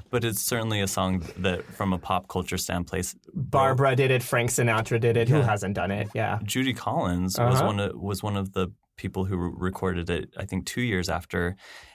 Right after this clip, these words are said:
Speaker 1: it premiered on Broadway
Speaker 2: Mm-hmm.
Speaker 1: and won the Grammy Award for Song of the Year.
Speaker 2: Good.
Speaker 1: Which is incredible.
Speaker 2: Yeah.
Speaker 1: So I don't know of any other,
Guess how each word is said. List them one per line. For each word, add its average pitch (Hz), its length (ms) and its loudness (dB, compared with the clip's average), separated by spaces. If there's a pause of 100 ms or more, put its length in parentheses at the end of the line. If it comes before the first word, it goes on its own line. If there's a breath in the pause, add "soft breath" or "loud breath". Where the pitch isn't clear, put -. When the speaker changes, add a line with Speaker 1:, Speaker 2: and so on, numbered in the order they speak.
(100)
Speaker 1:
it 107 140 -2
premiered 101 340 -2
on 90 140 2
Broadway 92 540 0
Speaker 2:
Mm-hmm. 139 360 0
Speaker 1:
and 120 300 0
won 123 220 0
the 123 80 0
Grammy 147 340 -2
Award 107 260 0
for 110 140 -4
Song 117 300 0
of 123 140 -4
the 117 80 -2
Year. 110 540 -2
Speaker 2:
Good. 131 300 0 (180)
Speaker 1:
Which 135 220 -4
is 147 120 -4
incredible. 151 760 -4
Speaker 2:
Yeah. 123 120 4
Speaker 1:
So 107 320 2 (360 soft breath)
I 120 120 -2
don't 120 180 0
know 117 140 2
of 98 220 0
any 117 280 2
other, 98 640 2